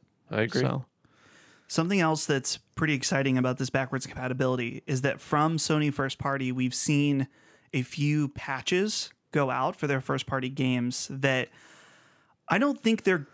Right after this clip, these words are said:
Speaker 3: they're not going as far to say that these are, like, P S five
Speaker 1: Right.
Speaker 3: optimized games, but they are taking advantage of the hardware in a more, s-, you know, interesting way.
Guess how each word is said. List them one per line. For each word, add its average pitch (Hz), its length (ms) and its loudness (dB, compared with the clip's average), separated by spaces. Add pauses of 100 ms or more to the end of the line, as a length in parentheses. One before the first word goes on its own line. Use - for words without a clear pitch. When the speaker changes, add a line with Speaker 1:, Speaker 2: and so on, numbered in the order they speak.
(100)
Speaker 3:
they're 175 80 6
not 226 240 2
going 185 240 4
as - 80 -2
far 156 200 2
to 147 80 0
say 143 200 2
that 139 180 0
these 135 180 2
are, 135 120 2
like, 123 280 -4 (120)
P 156 180 2
S 139 160 0
five 120 640 -2 (460)
Speaker 1:
Right. 123 180 4
Speaker 3:
optimized 139 520 2
games, 131 400 0
but - 120 -2
they 135 140 0 (100)
are 156 240 4
taking 139 420 0
advantage 127 400 0
of 120 100 -8
the - 80 -10
hardware 135 800 -2
in 127 120 2
a 127 60 2
more, 127 640 2
s-, - 260 -6 (200)
you 139 100 0
know, 113 160 -6
interesting 139 480 0
way. 123 320 -2